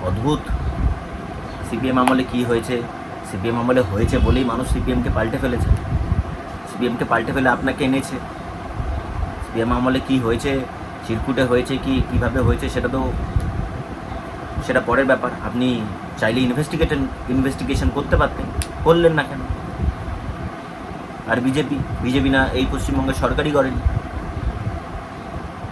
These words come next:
বিজেপি যেখানে সরকারে বলেছে, আপনি করতে দিন, দেখুন কীভাবে আমরা করতে পারি।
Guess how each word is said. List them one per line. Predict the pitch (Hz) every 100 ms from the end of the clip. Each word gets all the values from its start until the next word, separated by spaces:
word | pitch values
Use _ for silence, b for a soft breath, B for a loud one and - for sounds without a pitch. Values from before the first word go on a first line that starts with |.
| - - - - - 98
বিজেপি | 101 123 131
যেখানে | 123 147
সরকারে | 151 160 - 147
বলেছে, | 139 175 151 123 110 - - - - - - - - - - - - - - - -
আপনি | - 127
করতে | 127 - 156
দিন, | 131 190 214 -
দেখুন | 120 127 180
কীভাবে | 170 151 143
আমরা | 143 139
করতে | 139 127 -
পারি। | 131 120